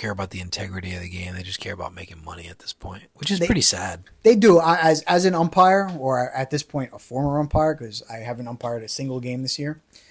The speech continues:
Speaker 2: Um, you know, you're, you, you have, it's a human aspect of the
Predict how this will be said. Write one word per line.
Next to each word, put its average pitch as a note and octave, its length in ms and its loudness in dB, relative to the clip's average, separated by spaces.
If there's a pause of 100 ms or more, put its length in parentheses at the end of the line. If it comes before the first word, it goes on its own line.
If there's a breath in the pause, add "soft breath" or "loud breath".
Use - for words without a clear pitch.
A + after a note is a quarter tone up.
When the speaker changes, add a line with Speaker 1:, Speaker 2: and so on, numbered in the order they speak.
(460 soft breath)
Speaker 2:
Um, B2 520 0 (1000)
you E3 80 4
know, E3+ 160 8
you're, D#3+ 320 0
you, D3+ 320 0
you D3+ 160 -6
have, D#3+ 280 -2
it's D3 180 -4
a D3+ 60 -4
human F#3 280 0
aspect C#3 380 -4
of G#2 80 -16
the A2 60 -14